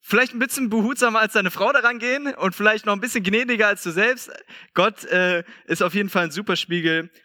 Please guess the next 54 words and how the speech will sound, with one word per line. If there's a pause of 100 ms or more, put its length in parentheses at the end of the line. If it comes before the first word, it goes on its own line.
um
zu
checken, (260)
ähm,
bin
ich
auf
dem
richtigen
Weg
oder
nicht. (380)
Und
ich
hab
da
ein
super
Beispiel
gehört, (1300)
ähm,
über
Äpfel. (500)
Ihr
werdet
jetzt
in
den
Supermarkt
mit
anderen
Augen
gehen, (220)
denn
habt
ihr
euch
mal
gefragt,
was
ist
eigentlich
mit
den
Äpfeln? (240)
Die
sind
doch
eigentlich
immer
nur
ein
paar
Monate